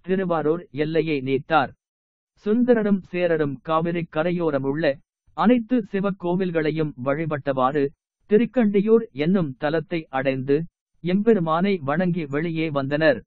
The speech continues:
காவிரியாற்றின் தென்கரையில் அமைந்திருந்த திருக்கண்டியூர் தெய்வத்தை தரிசித்தனர்.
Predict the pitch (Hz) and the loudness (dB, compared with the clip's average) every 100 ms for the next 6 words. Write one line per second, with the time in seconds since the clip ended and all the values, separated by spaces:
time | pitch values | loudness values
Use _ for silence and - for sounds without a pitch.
0 | _ _ _ _ _ _ 139 151 165 170 | _ _ _ _ _ _ -2 0 0 0
1 | 156 139 156 147 131 139 151 147 139 - | 0 -4 -2 -4 -2 -4 -2 -2 -4 -6
2 | 135 131 127 127 131 139 151 _ _ _ | -4 -4 -2 -2 -4 -4 -8 _ _ _
3 | - 170 139 180 151 151 160 139 139 131 | -4 -2 0 0 0 0 -4 -4 -4 -2
4 | 135 135 135 135 123 120 127 135 139 | -4 -4 -4 -4 -4 -6 -2 0 0